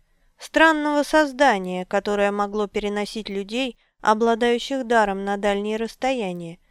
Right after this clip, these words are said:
когда завершилось строительство башен погибели, отделивших новый мир от древнего. Когда это случилось, Кола оказался в ловушке.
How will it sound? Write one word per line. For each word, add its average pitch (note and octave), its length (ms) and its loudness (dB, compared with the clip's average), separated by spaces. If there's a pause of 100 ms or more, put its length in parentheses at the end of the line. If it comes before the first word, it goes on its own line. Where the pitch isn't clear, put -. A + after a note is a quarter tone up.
(320)
когда G3+ 400 2
завершилось G3+ 580 -4
строительство G3+ 680 -4
башен G3+ 420 -2
погибели, F3+ 640 -8 (240)
отделивших G3+ 760 -4
новый G3 300 -4
мир A3+ 260 -4
от G#3+ 200 -2
древнего. F3 540 -8 (880)
Когда C#4 340 6
это E4 260 4
случилось, C4+ 720 -4
Кола C4 380 2
оказался A3 680 -2
в A3 40 -8
ловушке. A#3 640 -4